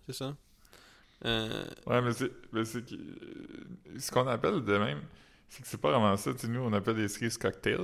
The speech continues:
Speaker 2: mettons,
Speaker 1: C'est comme de
Speaker 2: là,
Speaker 1: la
Speaker 2: c'est, c'est un
Speaker 1: grenadine
Speaker 2: sundae.
Speaker 1: ou de l'eau, de l'eau sucrée, genre ?
Speaker 2: Ouais, c'est des cerises, euh, dans grenadine.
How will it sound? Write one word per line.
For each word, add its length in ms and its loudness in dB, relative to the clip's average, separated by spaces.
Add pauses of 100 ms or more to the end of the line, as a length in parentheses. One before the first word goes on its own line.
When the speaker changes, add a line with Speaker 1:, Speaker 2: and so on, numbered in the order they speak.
Speaker 2:
mettons, 140 -2
Speaker 1:
C'est 120 2
comme 140 6
de 40 10
Speaker 2:
là, 100 12
Speaker 1:
la 40 8
Speaker 2:
c'est, 80 8
c'est 80 8
un 60 8
Speaker 1:
grenadine 280 4 (260)
Speaker 2:
sundae. 80 4
Speaker 1:
ou 100 0
de 100 -6
l'eau, 180 0
de 220 -10
l'eau 200 4
sucrée, 560 0
genre ? 180 -8 (1040)
Speaker 2:
Ouais, 220 0
c'est 180 -4
des 180 0
cerises, 380 -2
euh, 120 4 (1120)
dans 200 6
grenadine. 680 0